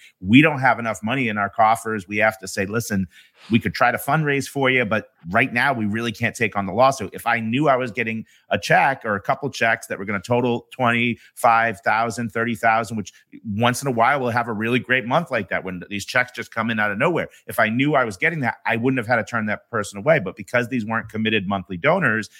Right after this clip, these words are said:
and they just came just randomly, they might only donate once. It's a great check, but they might give once and then not give for another year or two. I can't rely on that. Yet when people sign up for a monthly subscription, even if it's only ten dollars a month,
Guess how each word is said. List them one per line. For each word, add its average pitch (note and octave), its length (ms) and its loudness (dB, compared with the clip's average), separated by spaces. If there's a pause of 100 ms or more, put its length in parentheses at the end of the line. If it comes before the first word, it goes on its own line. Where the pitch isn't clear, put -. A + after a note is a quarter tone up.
(140)
and G#2+ 120 2
they A2 100 4
just G#2 220 -8
came A2 500 -2
just G#2+ 300 -4
randomly, A#2+ 480 2
they A2 120 0
might B2+ 200 2
only B2+ 160 -2
donate B2 400 0 (160)
once. D3+ 360 4
It's - 120 -14
a - 40 -12
great E3+ 280 0
check, G3 340 2 (220)
but A2+ 100 -2
they A#2+ 80 4
might C#3 220 0
give A2+ 200 -2
once C#3+ 320 -2
and A2 80 -8
then G#2+ 100 -4
not A#2+ 240 0
give C#3+ 180 -2
for - 80 -12
another A2 180 -4
year C3+ 260 2
or D3+ 60 4
two. F2+ 340 -4 (480)
I C#3 140 2
can't F3 280 -2
rely B2+ 400 4
on A#2 140 -4
that. E2 240 -6
Yet A#2+ 180 0
when A2 120 -6
people D3+ 220 -6
sign C#3 200 2
up B2+ 120 0
for A#2 100 -4
a G#2 40 0
monthly A#2 340 0
subscription, C#3 580 -10
even E3 180 4
if F#3 80 0
it's D#3+ 120 -8
only E3+ 140 -2
ten E3 220 -4
dollars D3 300 2
a A#2+ 40 -2
month, C#3+ 320 2